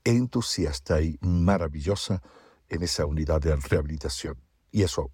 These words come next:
se siente. Creo que ese es realmente el secreto de nuestro éxito. Estamos todos muy comprometidos y conectados. Además, nadie es demasiado orgulloso. Todos somos humildes.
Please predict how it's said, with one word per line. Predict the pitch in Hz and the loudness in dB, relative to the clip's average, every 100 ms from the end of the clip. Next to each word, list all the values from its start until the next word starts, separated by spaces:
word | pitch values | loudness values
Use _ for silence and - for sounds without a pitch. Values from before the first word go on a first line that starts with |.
| - | -6
se | - | -2
siente. | - 277 226 - - _ _ _ _ _ | 0 0 -2 -8 -12 _ _ _ _ _
Creo | - 220 | 0 2
que | - 147 - _ _ _ - | 2 -2 -2 _ _ _ -4
ese | 139 160 160 - - - 143 - | -2 0 -4 -6 -4 -2 -4 -4
es | 110 117 - - - | -4 -4 -4 -10 -12
realmente | - 90 87 127 95 110 143 180 - 147 - - | -6 -2 0 0 0 0 0 -2 -2 -2 -2 -6
el | 98 76 | -6 -4
secreto | - - - 101 101 107 - | -6 -6 -2 -2 0 -2 -2
de | 78 | -2
nuestro | 78 - - 65 | -2 -2 -4 -4
éxito. | 67 - - - _ _ _ _ - | -6 -10 -12 -18 _ _ _ _ -14
Estamos | - - 131 131 | -6 -2 0 0
todos | 92 110 - - _ _ - - | 0 0 -4 -10 _ _ -20 -6
muy | - 127 | 0 2
comprometidos | 120 104 117 131 151 185 - - - | 2 2 0 2 0 0 -2 -12 -14
y | 180 | -10
conectados. | - 160 175 - 214 - - - _ _ | -2 0 0 -2 -2 -4 -14 -18 _ _
Además, | - 208 214 85 - - _ _ _ _ | -4 -2 -4 -6 -10 -14 _ _ _ _
nadie | - 202 156 85 | -2 0 0 -4
es | 73 | -4
demasiado | 92 90 110 107 | -4 -2 -2 -2
orgulloso. | 113 127 220 - 69 - _ _ _ _ - | -2 2 0 0 -8 -12 _ _ _ _ 0
Todos | 123 165 | 0 -2
somos | - 101 101 113 - _ _ _ | -6 -4 -4 -6 -10 _ _ _
humildes. | 147 127 71 - - - | -2 -2 -4 -6 -12 -14